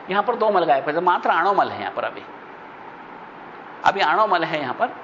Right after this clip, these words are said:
लेकिन कार्म मल और माई मल गायब हो गए। माई मल के गायब होते से उसको सत्य के दर्शन होते हैं। आप कल्पना कीजिए, जब मेरे को शिव शिव दिखाई देने लगेगा, जो माई मल के कारण नहीं दिखाई दे रहा है, तो मेरी दृष्टि खुलने लगेगी।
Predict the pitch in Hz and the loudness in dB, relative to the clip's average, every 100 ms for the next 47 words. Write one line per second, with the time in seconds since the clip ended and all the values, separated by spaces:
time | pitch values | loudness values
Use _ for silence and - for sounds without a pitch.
0 | - - - 175 214 285 - 160 151 214 | -16 -16 -2 0 0 -2 2 4 4 4
1 | 214 208 208 185 165 175 175 160 123 120 | 2 4 2 2 2 2 2 2 2 2
2 | 123 135 147 208 208 208 190 180 196 185 | -2 2 2 2 0 2 4 4 4 0
3 | 208 196 208 - 226 180 - 180 160 131 | -2 0 0 2 0 2 0 0 0 -2
4 | 143 127 135 120 - - 165 - 185 214 | -4 -4 -4 -6 -10 0 0 2 0 0
5 | 220 208 190 196 208 190 185 196 226 226 | -2 0 0 2 2 0 0 2 0 0
6 | - - - - 254 262 247 214 180 190 | -12 -14 -14 -4 0 0 0 0 2 2
7 | 185 170 147 127 135 117 - - - 160 | 2 2 0 0 -2 -4 -6 -14 -14 -2
8 | 175 147 165 180 170 180 160 170 185 196 | 2 2 2 0 0 2 2 2 0 0
9 | 170 147 131 107 104 - - - - - | 0 0 0 0 -2 -8 -16 -16 -16 -16
10 | - 196 180 165 196 - - 214 262 - | -6 -2 0 2 2 0 -2 -6 -6 -12
11 | - - - - - - - 175 175 151 | -16 -18 -18 -18 -18 -18 0 4 6 4
12 | 117 120 - | 0 -4 -10